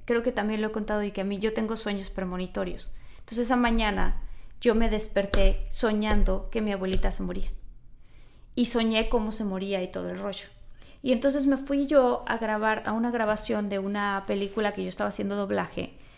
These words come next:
de una película que se llama Cigüeñas, Storks se llama la película. Este, que la doblamos Luis Gerardo Méndez y yo.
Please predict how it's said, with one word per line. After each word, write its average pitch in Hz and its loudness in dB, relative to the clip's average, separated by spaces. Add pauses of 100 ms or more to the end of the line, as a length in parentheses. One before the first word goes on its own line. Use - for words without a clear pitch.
(120)
de 214 -2
una 226 4
película 214 -2
que 208 -8
se 196 -6
llama 185 -4
Cigüeñas, 226 0 (480)
Storks - 0
se - -8
llama 180 -6
la 175 -8
película. - -10 (1080)
Este, 285 4
que 254 8
la 233 10
doblamos 226 4
Luis 214 -4
Gerardo 196 0
Méndez 185 -4
y 220 -4
yo. 247 0